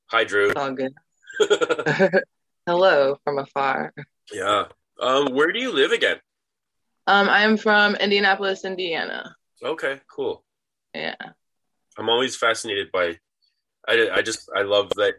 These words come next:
Speaker 1: we're in this time where we get to talk to people from all over, and it's just like, "Hey, I'm, I'm in Canada. I'm in Indiana. Cool." Like, it's just pretty
Speaker 2: Yeah.
Speaker 1: neat to be able to do. So,
Speaker 2: Yeah.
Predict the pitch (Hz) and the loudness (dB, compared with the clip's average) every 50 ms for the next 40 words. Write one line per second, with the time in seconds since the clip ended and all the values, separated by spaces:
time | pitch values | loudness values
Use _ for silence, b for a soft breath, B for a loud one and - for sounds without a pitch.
0 | _ _ _ _ _ _ _ _ - 104 101 101 107 104 104 104 98 95 - - | _ _ _ _ _ _ _ _ -8 -4 0 0 0 0 0 -2 -4 -4 -4 -8
1 | - 110 107 107 101 98 98 92 92 92 87 98 95 - - 101 - _ _ - | -4 -2 -2 -2 -2 -4 -8 -8 -8 -4 -2 -2 -2 -2 -4 -12 -14 _ _ -10
2 | - 92 92 90 - - - 87 - _ - 107 98 - - 95 87 - - 92 | -6 -6 -6 -6 -6 -10 -14 -14 -16 _ -14 -14 -14 -10 -10 -10 -10 -10 -12 -12
3 | 92 90 85 - 87 90 87 87 90 90 82 87 82 78 80 80 76 - - - | -10 -8 -6 -2 -2 -2 0 0 -2 -2 -2 -6 -6 -4 -6 -8 -8 -10 -8 -6
4 | 98 85 - - - _ _ _ _ _ b b b b b b b b b b | -6 -6 -6 -6 -8 _ _ _ _ _ b b b b b b b b b b
5 | b _ _ _ _ _ _ _ _ _ 92 85 82 - 147 294 302 247 220 220 | b _ _ _ _ _ _ _ _ _ -4 -4 0 2 4 4 4 6 4 2
6 | 214 202 185 - _ _ - 139 160 208 214 196 - 214 226 214 208 170 143 120 | 0 -2 -6 -8 _ _ -6 -2 -2 -2 -2 0 2 2 4 4 4 2 2 2
7 | 104 110 131 151 156 156 151 151 139 147 165 170 175 175 170 175 160 135 110 104 | 2 2 0 0 -4 -4 -8 -8 -8 -8 -4 -2 0 0 0 2 0 0 -2 -2
8 | - - - 214 220 190 - 98 98 90 - 107 110 110 107 - - - _ _ | -4 0 2 4 4 4 4 0 -2 -4 -4 -2 -2 -2 -2 -4 -12 -20 _ _
9 | _ - 104 101 - - - 110 - - - 110 175 165 139 98 - _ _ _ | _ -10 -10 -8 -8 -8 -8 -8 -6 -2 0 2 2 2 0 -2 -10 _ _ _
10 | _ _ 82 90 87 82 80 80 76 - 82 78 73 - _ _ - - 85 82 | _ _ -4 -4 -4 -2 -4 -8 -8 -8 -8 -8 -8 -12 _ _ -12 -6 -4 -4
11 | 80 78 - _ _ _ _ _ _ _ _ 165 - - | -4 -6 -8 _ _ _ _ _ _ _ _ -14 -14 -14